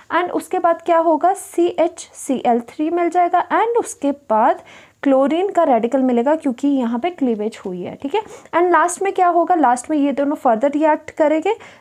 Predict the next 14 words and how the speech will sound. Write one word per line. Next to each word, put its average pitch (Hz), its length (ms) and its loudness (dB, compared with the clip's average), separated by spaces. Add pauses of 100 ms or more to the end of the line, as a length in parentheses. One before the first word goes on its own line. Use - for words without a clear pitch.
सीएच 311 460 -2
सी - 320 -2
एल 294 140 2
थ्री 349 360 0 (120)
and 294 220 0 (100)
प्लस 339 360 0
इसके 285 280 -4
साथ 277 220 0 (160)
क्लोरीन 262 400 2
अगर 247 200 0
रेडिकल 240 380 -2
मैं 262 400 -2
लिख 247 280 -2
लूँ 262 220 2